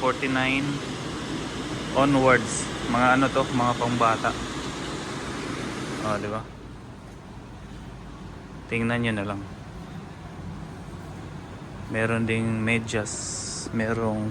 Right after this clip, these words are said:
forty-nine, thirty-nine, twenty-nine, thirty-nine.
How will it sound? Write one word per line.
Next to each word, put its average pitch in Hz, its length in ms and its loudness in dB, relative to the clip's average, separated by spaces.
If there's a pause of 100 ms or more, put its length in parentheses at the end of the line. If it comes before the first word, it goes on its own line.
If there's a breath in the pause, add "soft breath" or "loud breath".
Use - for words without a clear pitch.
forty-nine, 131 720 4 (160)
thirty-nine, 135 800 6
twenty-nine, 135 800 2 (720 loud breath)
thirty-nine. 123 640 0